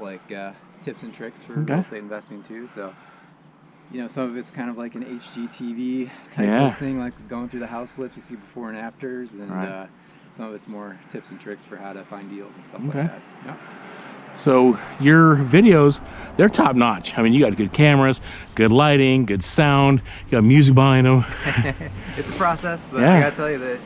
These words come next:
Speaker 1: you know, you're my inspiration for the whole thing. I mean, uh,
Speaker 2: Uh,
Speaker 1: I s-, when I saw you start to take off with what you were doing, I was like, "I can do that."
Speaker 2: Yeah.
Speaker 1: That's my little thing that I
Speaker 2: And
Speaker 1: did.
Speaker 2: yeah, your videos are jamming, dude.
Speaker 1: Thanks, man.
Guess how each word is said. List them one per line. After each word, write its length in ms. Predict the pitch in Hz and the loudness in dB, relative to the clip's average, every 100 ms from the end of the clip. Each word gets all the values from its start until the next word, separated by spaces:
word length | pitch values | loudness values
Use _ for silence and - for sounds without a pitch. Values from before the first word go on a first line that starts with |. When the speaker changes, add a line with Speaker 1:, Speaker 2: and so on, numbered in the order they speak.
| 131 | -16
Speaker 1:
you 60 | |
know, 120 | 117 117 | -14 -12
you're 200 | 117 127 | -12 -10
my 140 | 127 | -10
inspiration 680 | 127 - 143 127 131 139 123 | -12 -12 -10 -10 -10 -12 -14
for 120 | 127 123 | -12 -12
the 120 | 117 | -12
whole 260 | 117 120 120 | -12 -12 -12
thing. 160 | 135 139 | -12 -12
I 140 | 110 104 | -12 -14
mean, 240 | 107 104 | -14 -14
uh, 360 | 107 107 147 160 | -14 -4 -2 -2
Speaker 2:
Uh, 140 | 135 95 - | -2 -4 -8
Speaker 1:
I 60 | 107 | -12
s-, 140 | 113 - | -12 -16
when 120 | 117 | -18
I 60 | 120 | -16
saw 180 | 120 | -12
you 280 | 113 113 117 117 117 127 - | -12 -12 -14 -14 -14 -18 -20
start 200 | - 117 95 | -20 -20 -18
to 80 | - | -16
take 140 | 107 113 | -14 -12
off 240 | 110 110 | -12 -14
with 120 | 113 117 | -20 -18
what 140 | 107 | -16
you 100 | 110 | -16
were 80 | 117 | -16
doing, 140 | 120 127 | -16 -16
I 120 | 117 | -16
was 80 | 110 | -16
like, 160 | 123 - | -18 -20
"I 40 | |
can 160 | 160 117 | -20 -18
do 120 | 104 | -16
that." 220 | 95 113 | -16 -10
Speaker 2:
Yeah. 180 | 120 170 | -2 0
Speaker 1:
That's 100 | 170 113 | 0 -4
my 180 | 107 110 123 | -16 -18 -18
little 160 | 107 104 | -18 -16
thing 260 | 113 107 | -16 -16
that 120 | 107 117 | -16 -6
I 20 | |
Speaker 2:
And 380 | 120 123 127 127 | 0 2 4 4
Speaker 1:
did. 60 | |
Speaker 2:
yeah, 240 | 127 147 127 - | 4 2 0 -2
your 180 | 120 110 | 0 4
videos 480 | 123 127 123 113 113 113 117 | 4 6 4 2 0 -4 -2
are 80 | 104 | 0
jamming, 520 | 92 98 101 92 87 | 2 2 2 2 -2
dude. 300 | 90 92 92 - | -2 -2 -4 -8
Speaker 1:
Thanks, 180 | 120 120 | -16 -14
man. 140 | 104 | -16